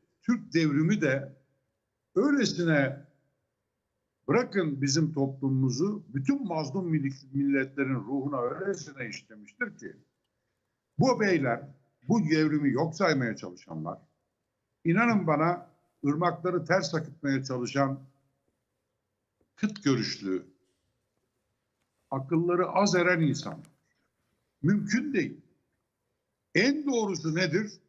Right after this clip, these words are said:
Devrimlere <clears throat> ve onun getirdiklerine bir an önce uyum sağlayıp toplumu daha ileriye götürmenin çaresini bulmaktır. Bakın, Cumhuriyet, az önce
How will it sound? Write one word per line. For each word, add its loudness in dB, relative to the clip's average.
Devrimlere -2
<clears throat> 0
ve -4
onun -2
getirdiklerine -2
bir 2
an 2
önce 0
uyum 2
sağlayıp 2
toplumu 0
daha 0
ileriye 0
götürmenin -4
çaresini 2
bulmaktır. 0
Bakın, 2
Cumhuriyet, 2
az 0
önce 0